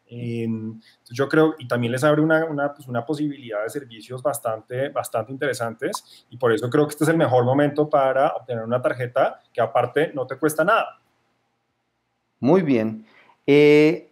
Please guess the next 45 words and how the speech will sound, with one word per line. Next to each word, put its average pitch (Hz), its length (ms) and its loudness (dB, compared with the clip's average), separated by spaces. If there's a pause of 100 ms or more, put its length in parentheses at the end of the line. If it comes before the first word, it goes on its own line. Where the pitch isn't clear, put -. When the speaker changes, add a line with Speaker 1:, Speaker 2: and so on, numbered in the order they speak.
Speaker 2:
Leo 170 340 6
Cacho 170 480 6
dice, 147 460 -2
"¿Por 151 220 6
qué 208 100 2
en 208 60 6
las 190 140 4
transacciones 147 680 2
no 160 200 2
ponen 165 320 0
la 127 140 6
hora 147 240 6
local 135 480 0
de 127 100 -2
México?". 147 600 -2 (200)
Yo 170 120 2
no 185 80 0
entiendo 180 280 -2
la 147 120 4
pregunta, 165 360 2
Leo, 165 180 0
pero 139 120 -4
no 139 180 0
sé 151 160 -4
si 151 220 -4
nuestro 127 380 -2
invitado 131 500 0
Cristian 135 420 -4
Huertas 127 320 -2
la 120 100 -4
entienda 147 640 -2 (240)
en 120 200 -2
las 117 140 -2
transacciones. 143 380 2
Speaker 1:
Seguro. 160 200 4 (140)
Speaker 2:
¿Sí? 156 200 2
Speaker 1:
<laughs> 165 800 -2 (300)
Sí, 147 60 -2
Speaker 2:
Adelante. 123 320 6
Speaker 1:
sí, 151 120 -2
sí, 120 40 -12
por 117 140 -10
supuesto. 120 220 -16 (580)
Nosotros, 147 960 -2
eh, 117 320 -12